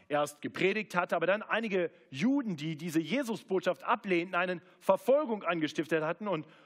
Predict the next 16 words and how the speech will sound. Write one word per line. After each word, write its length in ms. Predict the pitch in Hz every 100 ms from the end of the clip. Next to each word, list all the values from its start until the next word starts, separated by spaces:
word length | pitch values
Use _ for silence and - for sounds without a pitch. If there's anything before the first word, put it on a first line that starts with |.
| _ _ _
und 160 | 180 165
Paulus 320 | 196 240 220
dann 140 | 214
letztendlich 300 | 196 190 202
mit 120 | 190 180
seinen 180 | 180
Weggefährten 600 | 175 208 185 175 175 185 - _ -
die 100 | 160
Stadt 420 | - 185 - - _
verlassen 480 | 180 160 170 -
musste, 260 | 147 131 139
vertrieben 680 | 156 147 - 240 247 208 135
wurde 260 | 131 123 120
aus 220 | 117 -
der 140 | 110
Stadt. 340 | - - -